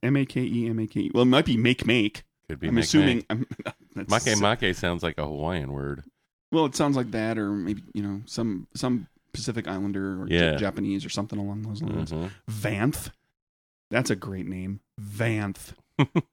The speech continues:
Speaker 1: Qua-, Quayor? Quayor? Quayor? Que-, Q U A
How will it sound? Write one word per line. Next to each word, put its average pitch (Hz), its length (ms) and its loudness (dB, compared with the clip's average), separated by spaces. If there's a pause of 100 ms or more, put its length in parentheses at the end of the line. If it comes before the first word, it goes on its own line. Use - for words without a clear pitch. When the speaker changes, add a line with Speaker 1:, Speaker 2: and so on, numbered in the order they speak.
(1700)
Speaker 1:
Qua-, - 400 -6 (120)
Quayor? 147 720 2
Quayor? 147 680 2
Quayor? 123 680 0
Que-, 127 240 -2 (360)
Q 180 140 2
U 147 380 4
A 127 260 2